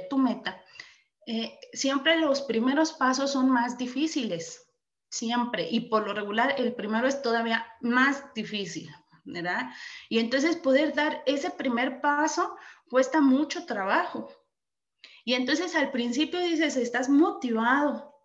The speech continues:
Sin embargo, si solamente te dejas llevar por la motivación, vas a caer en una trampa en donde en el momento en que se te presente, eh, la primera dificultad,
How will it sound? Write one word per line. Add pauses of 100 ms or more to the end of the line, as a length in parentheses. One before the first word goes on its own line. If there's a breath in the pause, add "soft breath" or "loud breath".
(160)
Sin
embargo,
si
solamente
te
dejas
llevar
por
la
motivación, (360 loud breath)
vas
a
caer
en
una
trampa
en
donde
en
el
momento
en
que
se
te
presente, (300 loud breath)
eh,
la
primera
dificultad,